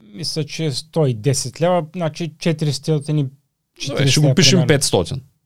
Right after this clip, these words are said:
Speaker 1: Мгм.
Speaker 2: Така ли?
Speaker 1: Да, да,
Speaker 2: За
Speaker 1: да.
Speaker 2: B M W седмицата, там осемнайсетки, деветнайсетки, може би две хиляди.
Speaker 1: Да.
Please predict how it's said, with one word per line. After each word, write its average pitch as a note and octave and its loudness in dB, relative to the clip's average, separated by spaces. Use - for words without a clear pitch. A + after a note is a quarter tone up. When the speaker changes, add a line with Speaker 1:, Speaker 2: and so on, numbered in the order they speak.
Speaker 1:
Мгм. C3 -6
Speaker 2:
Така C#3 4
ли? F2 0
Speaker 1:
Да, B2 -6
да, A#2 -6
Speaker 2:
За A2 4
Speaker 1:
да. A2+ 0
Speaker 2:
B B2 6
M - 2
W C#3 4
седмицата, B2+ 0
там B2+ 0
осемнайсетки, A#2+ -2
деветнайсетки, A#2+ -2
може A#2+ -2
би C3+ 0
две A#2+ 0
хиляди. F2 -8
Speaker 1:
Да. D3+ 2